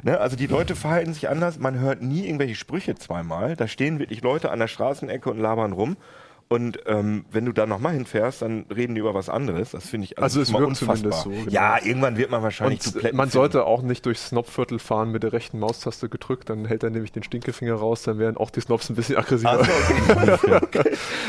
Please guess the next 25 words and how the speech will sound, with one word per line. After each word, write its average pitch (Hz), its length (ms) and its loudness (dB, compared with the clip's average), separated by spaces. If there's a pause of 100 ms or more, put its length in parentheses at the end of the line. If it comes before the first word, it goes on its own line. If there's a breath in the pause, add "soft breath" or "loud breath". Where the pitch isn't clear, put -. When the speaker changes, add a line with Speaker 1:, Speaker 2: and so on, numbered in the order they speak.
Speaker 1:
Aber 131 140 4
man 147 160 0
entdeckt 143 400 -2
ständig 165 340 0
irgendwelche 147 320 0
Sachen. 139 320 -2
Und 107 260 -4
w-, 107 120 -2
was 127 180 -2
ich - 240 -12
halt 123 180 0
so 117 80 -6
toll 208 280 -4
finde 104 240 -4
daran, 98 340 0 (320 loud breath)
ist, - 400 -4
ich, 117 220 -8
ich 117 80 -10
muss 127 160 -2
sagen, 123 200 2
dass 110 140 0
ich 104 60 -18
die 110 100 -6
Missionen 104 560 -2
relativ - 800 -4